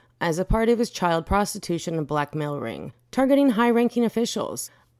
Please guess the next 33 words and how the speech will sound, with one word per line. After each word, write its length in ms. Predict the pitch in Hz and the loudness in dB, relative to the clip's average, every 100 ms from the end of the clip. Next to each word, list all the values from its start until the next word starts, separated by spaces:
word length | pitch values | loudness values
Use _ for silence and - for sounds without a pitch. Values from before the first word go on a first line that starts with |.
| - | -12
Apparently, 560 | 175 - 254 285 247 | 2 4 6 4 2
somebody 400 | 233 214 202 202 | 0 0 2 2
overheard 680 | - 185 185 156 165 165 180 | 2 2 2 0 2 2 0
Rosenthal 600 | - 160 156 156 160 165 | 0 0 0 -2 -4 -4
say, 260 | 156 180 147 | -2 -4 -6
quote, 420 | - - 165 - _ _ - | -4 0 0 0 _ _ -6
"If 160 | 170 | -2
that 260 | 214 320 254 | 2 2 2
government 460 | 214 208 214 214 - - | 2 2 2 0 -2 0
ever 320 | 156 190 220 | 0 2 2
brings 300 | 202 226 - | 2 0 -2
pressure 420 | - 190 - 190 | 0 0 0 -2
against 320 | 180 180 151 - | 0 -2 -4 -2
Lansky 680 | 170 160 170 175 - 226 226 | 0 0 -2 -4 -2 -2 0
or 140 | 165 | 0
any 300 | - 170 180 | 0 0 0
of 120 | 196 | 0
us, 360 | 214 226 - - _ | 0 -2 -4 -12 _
we'll 180 | 175 180 | 2 4
use 300 | 180 175 147 | 4 2 2
this," 360 | 185 170 170 - | 2 2 0 -8
quote, 500 | _ - 180 156 - _ - | _ 0 2 2 -4 _ -10
a 40 | |
specific 560 | - 185 151 180 175 175 | -8 -6 -6 -4 -6 -6
recording 480 | 160 - 180 165 | -8 -2 0 0
taken 300 | 147 160 151 | -4 -6 -4
at 140 | 156 127 | -4 -2
one 100 | 151 | -4
of 80 | 147 | -4
these 140 | 151 | -4
parties, 460 | 175 165 185 202 - | -2 0 0 0 0
"as 160 | 262 208 | 0 2
blackmail." 520 | 180 135 - 82 | 0 0 -4 -12